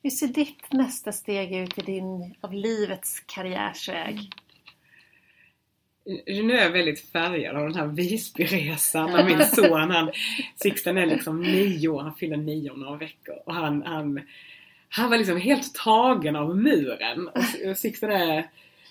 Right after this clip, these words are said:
Speaker 2: han är, han är en fantastisk person. Han är väldigt eftertänksam, analytisk och klok. Och han,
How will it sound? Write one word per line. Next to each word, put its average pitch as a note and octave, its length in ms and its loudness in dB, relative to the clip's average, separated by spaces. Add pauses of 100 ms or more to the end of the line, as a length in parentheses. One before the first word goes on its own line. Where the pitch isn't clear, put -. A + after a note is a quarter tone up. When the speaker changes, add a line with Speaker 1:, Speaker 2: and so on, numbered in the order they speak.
(120)
Speaker 2:
han - 100 -10
är, - 200 -4
han E3+ 120 -4
är E3 40 -4
en D#3+ 60 -10
fantastisk - 760 -2
person. D3 460 -4
Han D#3 180 -4
är F#2+ 220 -4
väldigt C#3 300 -6
eftertänksam, F#3+ 1040 -6
analytisk B3 720 -2
och - 140 -14
klok. D3 360 -6
Och D#3+ 80 -4
han, E3 260 0